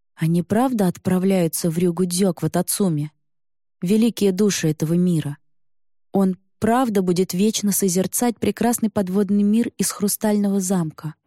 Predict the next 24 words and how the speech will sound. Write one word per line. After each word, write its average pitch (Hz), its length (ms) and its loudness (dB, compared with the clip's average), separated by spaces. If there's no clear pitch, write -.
«Я 240 300 0
не 175 140 2
знаю», 147 580 -4
прошептала 156 600 -2
Нарико. 156 520 -2
Но 147 120 2
она 160 180 2
должна 165 460 0
знать. - 480 -4
Кто, - 240 0
если 170 340 0
не 170 160 2
Бакэнэко, 147 760 -2
живущая 156 640 0
на 156 100 2
пороге 147 380 0
двух 143 320 -4
миров? 147 500 -4
«Разве 208 460 2
ты 226 140 0
не 208 120 4
общаешься 226 720 0
с - 120 -2
умершими? 170 800 0